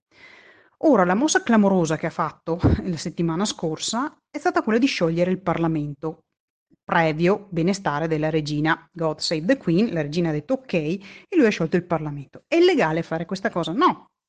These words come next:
è perfettamente legale. È prassi? Beh, no.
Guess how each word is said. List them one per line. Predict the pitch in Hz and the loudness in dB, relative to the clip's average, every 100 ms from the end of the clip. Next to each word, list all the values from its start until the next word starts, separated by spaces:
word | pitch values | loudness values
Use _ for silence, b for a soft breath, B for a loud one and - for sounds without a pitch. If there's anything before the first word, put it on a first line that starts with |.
| _ | _
è | - | -8
perfettamente | - - 165 160 160 | -4 -2 0 -2 0
legale. | 208 214 160 - | -2 -2 -2 -4
È | - 339 | -4 -2
prassi? | - 160 - - 196 202 B - | 0 0 0 0 -2 -2 B -2
Beh, | 262 - | -2 2
no. | 180 233 - | 2 2 0